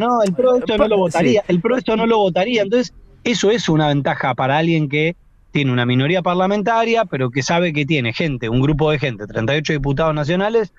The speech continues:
Speaker 1: en donde nuestras ideas son más o menos previsibles, son, son fáciles, digamos. Eh, por lo tanto
Speaker 2: Lo perdimos a Martín Yesa, me parece, ¿no?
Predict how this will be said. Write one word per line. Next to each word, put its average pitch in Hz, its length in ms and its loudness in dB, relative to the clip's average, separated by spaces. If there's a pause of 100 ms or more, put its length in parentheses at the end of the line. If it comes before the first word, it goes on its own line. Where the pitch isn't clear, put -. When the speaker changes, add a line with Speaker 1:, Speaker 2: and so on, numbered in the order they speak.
(420)
Speaker 1:
en 139 140 2
donde 143 200 2
nuestras 147 420 -2
ideas 156 540 0
son 175 160 0
más 143 200 0
o 117 60 0
menos 156 200 0
previsibles, 117 760 -2
son, 117 440 -2
son 120 160 -4
fáciles, 139 480 0
digamos. 113 420 0 (420)
Eh, 104 400 0
por 127 140 -2
lo 131 140 0
tanto 185 180 0 (1400)
Speaker 2:
Lo 123 120 0
perdimos 131 380 2
a - 40 2
Martín 113 240 0
Yesa, 107 240 -4
me 104 100 -2
parece, 104 320 -2
¿no? 165 220 -2